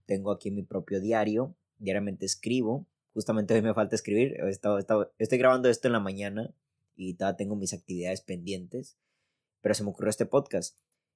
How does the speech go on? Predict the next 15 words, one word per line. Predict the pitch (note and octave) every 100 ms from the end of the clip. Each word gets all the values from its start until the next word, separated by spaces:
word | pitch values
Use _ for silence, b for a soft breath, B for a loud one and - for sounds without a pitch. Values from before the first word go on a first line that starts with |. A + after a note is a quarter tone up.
| _
Y | - C3
en |
el | C#3
escribir | C#3+ - D3 D#3+ E3+
me | E3
doy | E3
cuenta | D#3+ D3+ D#3+
de | D3+
que | C3
justamente | B2+ C#3 - D3 C#3 C3+
cuando | B2+ A#2 G#2 - _ _
hago | A2+ B2+ C3+
consciente, | A#2+ G#2+ - C3+ C#3 - A#2 -
el | A2
es-, | G#2+